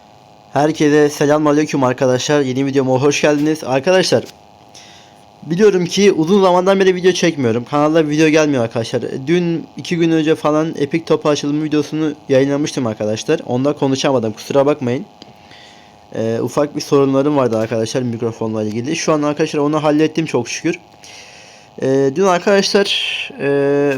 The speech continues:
bombacılar gelmiş. Hani bunun videosunu çekmeyi unutmuşum arkadaşlar. Keşke bunun bir top açılımı videosunu yapsaydım ama,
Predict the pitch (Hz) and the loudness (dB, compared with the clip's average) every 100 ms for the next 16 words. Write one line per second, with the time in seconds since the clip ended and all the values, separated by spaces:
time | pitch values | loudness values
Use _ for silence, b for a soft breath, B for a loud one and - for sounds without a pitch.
0 | 139 151 160 160 156 185 170 131 143 180 | -2 0 2 2 2 2 4 2 0 -2
1 | - - - - 104 107 127 139 143 156 | -4 -6 -12 -20 -20 -12 -8 -4 -2 -2
2 | 143 147 143 151 151 143 147 151 143 147 | 0 -2 -2 -4 -2 -4 -4 -2 -4 -6
3 | 151 139 117 117 113 - 123 135 - 120 | -6 -4 -4 -2 -4 -4 -8 -8 -6 -6
4 | 127 131 131 131 131 127 127 127 123 123 | -4 -4 -4 -2 -4 -6 -6 -4 -4 -6
5 | 131 131 120 - 147 135 160 156 | -4 -4 -4 -4 -4 -4 -6 -8